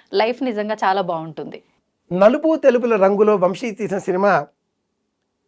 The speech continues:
Speaker 2: కథానాయికకు black and white అంటే ఇష్టం.
Speaker 1: ఆ.
Speaker 2: ఆ అమ్మాయి డే టైంలో ఆఫీస్కి వెళితే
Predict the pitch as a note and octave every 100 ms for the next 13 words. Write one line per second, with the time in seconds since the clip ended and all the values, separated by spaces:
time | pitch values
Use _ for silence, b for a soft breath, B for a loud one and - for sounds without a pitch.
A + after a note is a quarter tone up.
0 | _ - D3 F#3 A3 G3+ F3+ F3 E3 F#3
1 | D3+ - D#3 E3+ F#3+ G3+ F#3+ F#3 F#3+ -
2 | E3 G3 F3 - D#3+ - _ _ - E3+
3 | D3+ F3 _ _ _ _ _ _ _ _
4 | _ _ _ _ _ _ _ A3 A3+ A3+
5 | A#3+ B3+ G#3+ D#3+ A3 A#3 A3 A3+ G3+ F#3
6 | G3 G3+ F#3+ F3+ G#3+ E3 E3